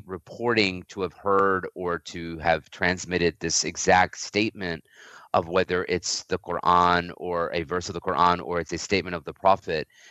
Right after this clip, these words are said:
peace be upon him, but also of our, just of, of, of our, of that initial founding generation, as it were, of, of, of, of, of,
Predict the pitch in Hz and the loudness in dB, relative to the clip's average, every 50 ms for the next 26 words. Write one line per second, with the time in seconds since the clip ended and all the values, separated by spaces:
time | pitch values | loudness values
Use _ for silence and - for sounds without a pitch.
0 | - _ - 101 90 - - 90 82 - 147 165 180 165 135 104 92 90 - _ | -20 _ -8 -8 -6 -4 -2 -2 2 6 6 6 6 6 4 2 2 -2 -6 _
1 | - - - - _ - 117 113 110 113 120 123 123 - - 127 104 101 98 98 | -20 -20 -20 -14 _ 2 6 6 8 8 8 6 4 2 2 2 2 2 2 0
2 | 87 - 101 101 87 98 92 90 90 90 87 - 98 92 - - - - 95 90 | 2 2 2 4 4 4 4 4 2 0 -4 -8 -14 -14 -14 -8 -4 -4 -4 -2
3 | 85 - - 92 87 80 - 90 85 92 90 87 87 - 90 82 90 92 90 82 | -2 -4 -4 -4 -2 -2 -2 0 4 6 6 6 6 4 2 4 4 6 6 4
4 | - _ - - 104 98 98 98 95 - - 104 92 87 - - - 92 90 92 | 2 _ -10 -8 -4 -4 -4 -4 -4 -6 -6 -6 -6 -6 -4 0 0 2 2 2
5 | 90 87 85 80 87 87 80 80 85 85 90 107 104 - - 82 78 80 - 71 | 0 -4 -4 -4 -4 -4 -2 -2 0 0 -2 -2 -4 -6 -6 -4 -4 -6 -6 -8
6 | 53 69 85 85 82 80 - - 78 71 - - - 73 - - 80 69 - - | -6 -4 -2 0 0 0 -2 -4 -8 -8 -8 -8 -8 -6 -6 -8 -8 -6 -6 -6
7 | 80 76 82 73 73 76 | -4 -4 -4 -4 -4 -4